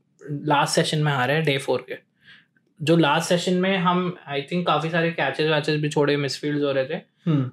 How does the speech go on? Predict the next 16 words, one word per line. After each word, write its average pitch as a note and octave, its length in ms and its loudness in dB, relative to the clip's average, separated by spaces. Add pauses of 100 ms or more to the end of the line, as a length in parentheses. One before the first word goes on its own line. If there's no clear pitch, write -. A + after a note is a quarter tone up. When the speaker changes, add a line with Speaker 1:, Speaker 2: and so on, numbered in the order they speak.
Speaker 1:
और D#3 180 2
उसके F#3 220 0
साथ E3 220 2
साथ - 540 -2
अपने E3 220 -2
जॉनी D#3 360 4
बेयरस्टो E3 400 4
तो E3+ 160 4
अपने D#3+ 260 0
भाई D#3 400 0 (120)
पेलम D3 280 2
पिलाई D3+ 240 4
के D#3 100 -2
मूड D3 260 0
में D3+ 160 0
थे, D3 280 -4